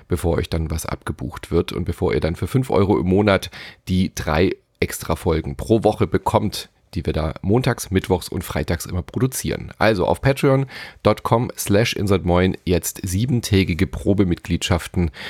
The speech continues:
falls das euer Interesse wecken sollte. Würden wir uns sehr freuen. Ihr könnt also völlig gefahrlos einfach mal reinhören. Und diese Woche zum Beispiel, wenn ihr das jetzt abschließt,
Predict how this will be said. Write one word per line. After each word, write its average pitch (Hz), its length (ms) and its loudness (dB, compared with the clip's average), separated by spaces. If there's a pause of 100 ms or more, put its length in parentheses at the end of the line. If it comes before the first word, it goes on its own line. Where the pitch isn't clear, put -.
(140)
falls - 360 -2
das 82 280 -4
euer 76 280 0
Interesse - 520 -6
wecken 104 240 0
sollte. 85 380 2
Würden 143 180 2
wir 127 100 4
uns 117 280 -2
sehr 104 300 2
freuen. 185 480 2 (320)
Ihr - 80 -2
könnt - 240 0
also 95 180 -4
völlig 107 280 0
gefahrlos 92 460 0
einfach - 320 -8
mal 80 240 -4
reinhören. 90 720 2
Und - 340 0
diese 147 300 0
Woche 147 220 2
zum 131 240 0
Beispiel, 147 500 2
wenn 131 140 2
ihr 110 80 0
das 104 120 -2
jetzt 110 140 -2
abschließt, - 540 0